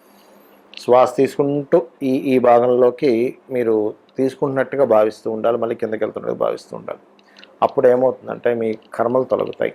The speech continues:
షట్చక్రాలు ఎప్పుడైతే యాక్టివేషన్ అవుతాయో కర్మలు తొలగుతాయి. అదేవిధంగా మీకు దగ్గరలో ఆలయం కానీ ఏదైనా ఉత్సవాలు కానీ జరిగేటప్పుడు మీ వంతు సహాయం, ధన సహాయం కాదు నేను అనేది, మీ వంతు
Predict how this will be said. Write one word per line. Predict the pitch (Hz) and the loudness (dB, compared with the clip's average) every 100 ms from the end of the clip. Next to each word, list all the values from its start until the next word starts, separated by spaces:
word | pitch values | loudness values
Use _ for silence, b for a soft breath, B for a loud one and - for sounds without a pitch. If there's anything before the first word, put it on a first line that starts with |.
| - | -8
షట్చక్రాలు | - 113 - - 120 110 | -8 -4 -4 0 2 2
ఎప్పుడైతే | 104 107 104 - | 2 -2 -2 -2
యాక్టివేషన్ | - - - - | -2 -4 -4 -8
అవుతాయో | 113 60 - | -4 -4 -4
కర్మలు | 110 110 101 | -6 -6 -6
తొలగుతాయి. | 110 - - - - _ B B B B B _ 127 | -8 -6 -6 -6 -10 _ B B B B B _ 4
అదేవిధంగా | 143 156 151 147 156 165 - - | 6 6 6 6 4 2 -2 -8
మీకు | 131 120 | -2 0
దగ్గరలో | 113 127 131 131 117 | 2 2 4 6 6
ఆలయం | 117 120 120 110 | 6 2 0 -2
కానీ | 107 107 | -2 -2
ఏదైనా | 107 107 | -2 -4
ఉత్సవాలు | 104 - 113 110 | -4 0 2 2
కానీ | 104 101 | 0 -4
జరిగేటప్పుడు | 101 101 98 127 123 123 | -2 -2 -6 -8 -8 -2
మీ | 139 | 0
వంతు | 147 143 147 - | 0 0 -4 -2
సహాయం, | 104 104 98 - _ - - | 2 2 0 -8 _ -10 -4
ధన | 131 131 | -2 0
సహాయం | 147 131 127 117 98 | 0 2 -2 -2 -4
కాదు | - - - - | -4 -4 -12 -14
నేను | 101 98 | -12 -8
అనేది, | 98 - _ b b b - | -8 -8 _ b b b -4
మీ | 117 120 | 0 2
వంతు | 123 131 | 0 0